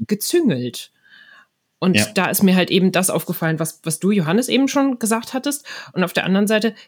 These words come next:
Speaker 1: wäre das jetzt zu weitschweifig, wenn man jetzt das so ein bisschen mit Eva, der sündigen Evas Tochter und der Schlange assoziiert. Eine Schlange züngelt ja auch, ja.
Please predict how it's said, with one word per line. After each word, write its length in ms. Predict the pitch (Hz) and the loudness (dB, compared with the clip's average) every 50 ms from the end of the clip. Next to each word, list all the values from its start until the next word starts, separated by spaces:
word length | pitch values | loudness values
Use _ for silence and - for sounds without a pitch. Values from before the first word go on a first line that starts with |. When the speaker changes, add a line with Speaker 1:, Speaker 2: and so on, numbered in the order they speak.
| _ - | _ -4
Speaker 1:
wäre 200 | - 185 180 202 | -2 -2 0 0
das 180 | 190 185 185 - | -2 -2 -2 -2
jetzt 340 | 190 175 - - - - - | -4 -2 -2 -2 -4 -2 -2
zu 960 | - - - - - - - 185 190 220 269 277 277 285 277 269 247 - - | -2 0 0 0 -2 -2 0 2 2 4 4 4 4 2 2 0 0 -2 -6
weitschweifig, 1400 | - - 147 135 139 156 160 247 277 269 247 233 - - - - - - 190 185 214 254 277 254 - - 247 - - | -8 -10 -10 -8 -4 0 2 4 4 6 4 4 2 0 -6 -6 -4 -4 -2 0 0 0 0 0 0 -4 -4 -2 0
wenn 100 | 208 202 | 2 2
man 120 | 202 202 | 4 4
jetzt 340 | 196 196 190 - - - - | 2 2 0 -2 -2 -2 -2
das 180 | 190 190 - | -2 -2 -2
so 80 | - 190 185 | -2 0 0
ein 80 | 190 | 2
bisschen 320 | 185 196 - - 208 190 185 | 0 0 0 2 2 4 4
mit 200 | 180 180 - - - - - - - - - _ _ _ _ _ | 2 2 -2 -6 -14 -16 -16 -16 -18 -20 -20 _ _ _ _ _
Eva, 800 | - 180 190 190 - - 202 202 202 202 202 202 202 226 247 - - - 151 | 0 0 0 0 0 0 0 0 2 2 0 0 -2 -4 -8 -10 -8 -6 -2
der 220 | 165 170 160 160 156 | 0 0 2 2 2
sündigen 480 | 151 151 196 202 214 214 214 175 180 | 4 4 4 4 4 4 4 4 2
Evas 460 | - - 170 208 202 - 190 175 - - | 2 2 0 0 0 0 -2 -2 -2 -2
Tochter 360 | - 202 196 - - 214 170 | -2 -4 -2 -2 -2 -2 -2
und 140 | 143 160 170 | 0 -2 -2
der 80 | 160 | -2
Schlange 440 | - - - 165 160 180 233 262 233 | -2 0 0 0 0 0 0 0 -2
assoziiert. 840 | 208 - - 247 233 - - 233 233 214 233 247 285 320 - - - _ _ _ _ _ _ _ _ _ _ _ _ _ _ _ _ _ _ - | -4 -4 -4 -6 -6 -6 -6 -6 -4 -2 0 0 0 -2 -6 -10 -18 _ _ _ _ _ _ _ _ _ _ _ _ _ _ _ _ _ _ -6
Eine 160 | - 165 160 | -4 -4 -2
Schlange 340 | 156 - 175 170 165 180 175 | -2 -2 -2 -2 -2 -2 -4
züngelt 400 | - - - 185 180 175 170 - | -4 -4 -2 -2 -2 -2 -4 -6
ja 100 | 165 - | -8 -8
auch, 200 | 156 170 220 - _ _ _ _ _ _ _ _ - | -6 -8 -8 -10 _ _ _ _ _ _ _ _ -14
ja. 220 | 165 147 - 202 | -12 -10 -10 -12